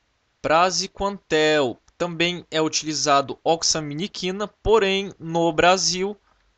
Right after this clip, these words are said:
esse remédio foi tirado de circulação, foi proibido a sua venda. Por último, rapidinho aqui,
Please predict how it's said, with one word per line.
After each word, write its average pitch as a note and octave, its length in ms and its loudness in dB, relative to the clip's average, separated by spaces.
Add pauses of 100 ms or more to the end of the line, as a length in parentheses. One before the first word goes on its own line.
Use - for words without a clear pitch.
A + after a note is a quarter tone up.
(2000)
esse D#3+ 320 0
remédio D#3 560 -2
foi D#3 260 -4
tirado G3 640 -2
de E3+ 120 -8
circulação, F3 800 -2
foi C#3+ 200 -6
proibido F3 680 -6
a C3+ 40 -2
sua D#3 280 -2
venda. B2+ 580 -10 (2750)
Por B3 300 4
último, A3+ 360 -4
rapidinho G#3 640 -4
aqui, G#3+ 360 -6